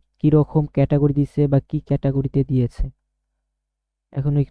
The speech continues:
যদি এখানে যাই, এখানে দেখতে পাচ্ছেন নেচার, ব্যাকগ্রাউন্ড এবং টেক্সচার্স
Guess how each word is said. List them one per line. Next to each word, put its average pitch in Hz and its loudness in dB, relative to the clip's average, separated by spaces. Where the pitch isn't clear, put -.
যদি 147 0
এখানে 147 0
যাই, 156 4
এখানে 143 0
দেখতে - -4
পাচ্ছেন 147 -2
নেচার, 156 2
ব্যাকগ্রাউন্ড 156 2
এবং 143 0
টেক্সচার্স 127 0